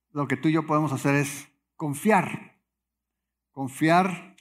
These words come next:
en que Él está aquí, en que en medio de la prueba, ahí está el Señor,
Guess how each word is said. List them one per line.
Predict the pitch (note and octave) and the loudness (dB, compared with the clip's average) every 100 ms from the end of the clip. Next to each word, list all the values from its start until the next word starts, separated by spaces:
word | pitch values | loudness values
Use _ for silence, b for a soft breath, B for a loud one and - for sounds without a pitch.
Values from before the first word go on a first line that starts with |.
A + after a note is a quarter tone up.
| _ _ _ _ _ _ _ | _ _ _ _ _ _ _
en | C#3 B2+ | -4 2
que | C3+ B2+ D3+ G3 | 4 4 4 4
Él | |
está | B3 - | 4 2
aquí, | E3 - E3+ B3+ - - _ _ _ _ - | -2 2 4 2 -2 -14 _ _ _ _ -4
en | D#3 D3+ | -4 2
que | D#3 D3+ | 2 2
en | D#3+ D3 D3+ | 4 4 4
medio | A#3+ C#4 | 4 4
de | B3+ | 4
la | A3 | 2
prueba, | G3+ F3 F3+ F#3 - - _ _ _ | 2 4 4 2 -4 -20 _ _ _
ahí | C3 | -4
está | D#3 - | -2 -2
el | F#3+ | 0
Señor, | E3+ E3 D3 F3 | 0 0 0 0